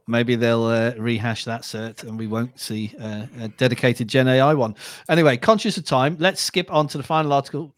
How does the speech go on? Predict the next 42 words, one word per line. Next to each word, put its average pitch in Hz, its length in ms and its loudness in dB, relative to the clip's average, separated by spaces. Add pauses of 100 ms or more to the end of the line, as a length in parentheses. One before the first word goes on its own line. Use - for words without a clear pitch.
for 127 80 -6
this 135 220 -6
week. 135 260 -4
Of - 40 -20
course, 135 260 0
it 165 60 -12
was, 127 380 -4
uh, 120 180 0
quarterly 139 480 -4
earnings 135 640 -2 (200)
time 120 440 0
last 143 240 -2
week. 160 240 -2
So 131 320 2 (420)
if - 220 -6
you 139 180 -2
do 147 320 -2
follow 139 560 4
the, 131 520 -4
uh, 135 120 -10
I 143 120 2
T 139 200 -4
press, 143 340 -4
you 123 120 -8
won't 135 220 0
have 104 180 -10
missed 120 440 -8
the, 104 320 -6
uh, 104 100 -8 (100)
plethora 135 520 -2
of 120 220 -4
articles 127 720 -4
about, 123 500 -12 (400)
uh, 110 220 -6 (120)
quarterly 120 540 -6
results 120 440 -6
for 113 180 -10
all 117 60 -4
the 110 80 -10
big 101 160 -16
cloud 127 260 -2
providers. 127 640 -6